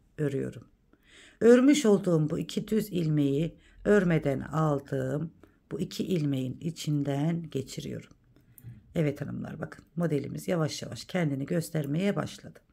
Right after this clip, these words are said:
Bir kez doluyorum. Bakın iki ilmeğimi alıyorum.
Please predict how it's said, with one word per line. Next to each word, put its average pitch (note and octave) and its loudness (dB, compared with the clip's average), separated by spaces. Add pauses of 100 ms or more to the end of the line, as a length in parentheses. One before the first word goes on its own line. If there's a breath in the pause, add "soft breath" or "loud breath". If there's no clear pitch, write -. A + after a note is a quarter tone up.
(880 soft breath)
Bir A3+ 6
kez E3+ 0
doluyorum. C#3 0 (280 soft breath)
Bakın E3 -2
iki F3 -4
ilmeğimi D#3 0
alıyorum. E3 2